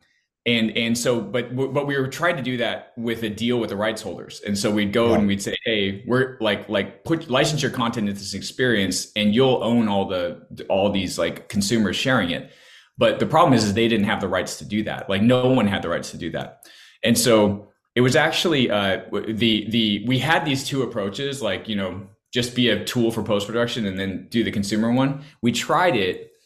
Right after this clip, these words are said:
Speaker 1: And, um, the challenge was, is, is, is we, we just,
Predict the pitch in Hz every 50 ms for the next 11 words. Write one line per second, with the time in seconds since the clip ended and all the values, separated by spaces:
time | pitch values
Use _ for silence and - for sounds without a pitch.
0 | _ _ _ _ _ _ _ _ - 120 120 117 113 110 110 107 104 - 113 113
1 | 110 107 104 113 113 - - 143 156 190 208 175 135 123 113 107 101 110 107 101
2 | - - 110 107 107 101 101 - - - 107 104 101 98 - - 104 120 127 120
3 | 123 123 127 117 143 143 - - -